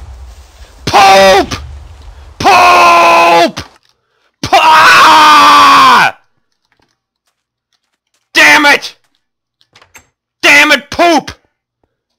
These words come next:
Ah! God damn it!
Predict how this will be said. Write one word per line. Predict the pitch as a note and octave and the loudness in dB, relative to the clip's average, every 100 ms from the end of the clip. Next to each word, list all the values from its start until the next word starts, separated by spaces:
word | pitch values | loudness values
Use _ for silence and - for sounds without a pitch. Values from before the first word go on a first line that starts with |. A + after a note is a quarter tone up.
| _ _ _ _ _ - - - _ _ _ _ _ _ - | _ _ _ _ _ -20 -20 -20 _ _ _ _ _ _ -6
Ah! | C4+ D4 C#4+ - G#2 - _ _ _ _ _ _ _ - _ _ _ | -2 0 0 -2 -6 -16 _ _ _ _ _ _ _ -20 _ _ _
God | C4 C4+ C4+ F3 | -4 0 -2 -2
damn | A3 A3+ A3+ | -2 -2 -2
it! | G#3 | -6